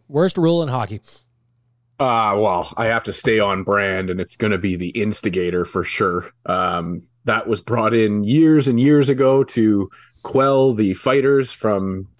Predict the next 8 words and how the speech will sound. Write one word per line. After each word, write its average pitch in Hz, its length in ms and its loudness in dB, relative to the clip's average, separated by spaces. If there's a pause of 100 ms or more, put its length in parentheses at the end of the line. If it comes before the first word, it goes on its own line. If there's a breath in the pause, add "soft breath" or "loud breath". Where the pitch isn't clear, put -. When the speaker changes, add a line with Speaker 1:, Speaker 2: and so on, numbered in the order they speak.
(380)
Speaker 2:
policing 120 520 0
the 113 60 2
game, 135 360 0 (340 loud breath)
and 95 600 -2 (160)
the 101 120 0
league 107 280 2
wanted 107 420 -2
the, 110 360 0